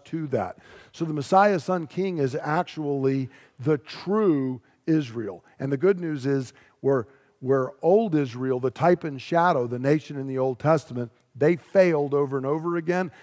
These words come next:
The Messiah, Son, King, the true Israel, he succeeds and does it brilliantly. Secondly, Jesus succeeds where Adam had failed.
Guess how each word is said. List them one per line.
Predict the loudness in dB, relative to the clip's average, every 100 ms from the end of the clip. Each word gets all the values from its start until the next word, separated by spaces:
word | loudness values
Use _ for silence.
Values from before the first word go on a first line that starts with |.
| _
The | -4
Messiah, | -4 0 2 4 2
Son, | 0 -2 -2 -4
King, | -6 -6 -4
the | -6
true | -6 -4 -2 -2
Israel, | -4 -6 -6 -4 -6 _
he | -8 -6
succeeds | -6 -8 -8 -4 -2 -2 -6 -14 _ _
and | -10 0
does | 0 0
it | -6
brilliantly. | -6 -8 -8 -12 -16 -20 -20 _ _ _ _ _ _ -20 _
Secondly, | 0 4 4 4 -4 -2 0 0 -4 -14 _
Jesus | -4 -2 0 -2 -4
succeeds | -6 -6 -6 -4 -4 -6
where | -4 0 0 0
Adam | -6 0 0 0 -4 -16 _
had | -8 -8
failed. | -6 -8 -8 -12 _